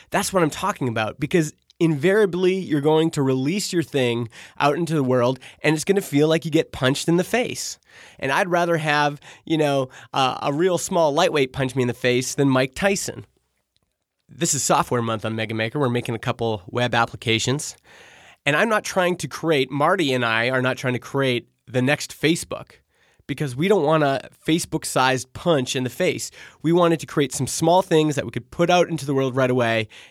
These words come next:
and get feedback. So that's an explanation of that weird tweet. The next thought I had is related. Here's the tweet. It says, "Three techniques for navigating life.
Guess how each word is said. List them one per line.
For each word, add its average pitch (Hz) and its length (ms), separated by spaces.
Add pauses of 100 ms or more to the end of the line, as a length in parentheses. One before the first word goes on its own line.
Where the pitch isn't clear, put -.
and 113 120
get 117 120
feedback. - 540 (1000)
So - 120
that's 165 180
an 156 80
explanation 135 560
of 120 80
that 135 180
weird 117 220
tweet. 117 280 (340)
The 131 100
next 160 200
thought 143 120
I 123 140
had 113 260
is 113 160
related. 117 600 (160)
Here's 147 240
the 135 100
tweet. 117 380 (240)
It 120 80
says, 123 260 (400)
"Three 190 220
techniques 139 500
for 120 160
navigating 117 540
life. 107 400